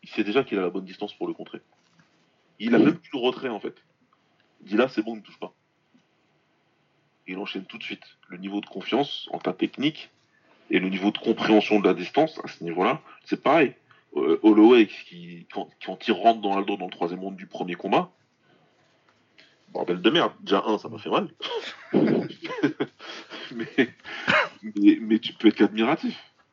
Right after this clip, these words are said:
Parce qu'il, parce qu'il rentre dans la distance en disant, « Mon gars, j'ai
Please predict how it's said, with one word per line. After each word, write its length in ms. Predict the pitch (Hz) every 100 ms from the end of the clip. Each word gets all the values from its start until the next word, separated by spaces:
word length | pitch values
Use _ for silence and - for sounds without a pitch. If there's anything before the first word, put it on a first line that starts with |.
| -
Parce 140 | -
qu'il, 380 | - 208 - 226
parce 200 | - -
qu'il 160 | - -
rentre 420 | - 233 - -
dans 120 | 196
la 120 | 190
distance 600 | 175 190 - 127 139 - -
en 120 | 92
disant, « 440 | 87 90 95 - -
Mon 160 | 92
gars, 200 | 95 170
j'ai 220 | - 208